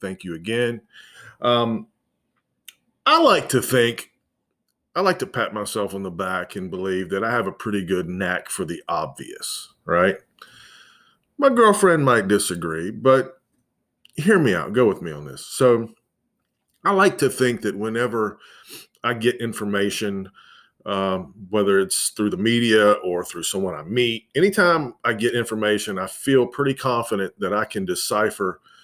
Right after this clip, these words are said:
through all the bullshit and figure out what's really going on. Um, talk to someone, I, I'm usually pretty quick judge of character, and I'm pretty quick to, uh, figure out what their angle is,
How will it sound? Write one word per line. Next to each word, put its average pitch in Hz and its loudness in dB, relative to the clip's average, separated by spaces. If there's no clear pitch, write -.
through 117 4
all 110 4
the 87 -4
bullshit 104 0
and 92 -2
figure 123 4
out 98 2
what's - -10
really 104 2
going 95 -2
on. 113 0
Um, 87 -6
talk 110 0
to 92 -10
someone, 101 0
I, 95 0
I'm 98 -4
usually 113 -2
pretty 110 -2
quick 107 2
judge 98 0
of 95 -8
character, 104 0
and 95 -2
I'm 98 -4
pretty 156 -2
quick - 0
to, 98 -2
uh, 87 -2
figure 190 4
out 131 4
what 147 4
their 117 4
angle 110 4
is, 95 2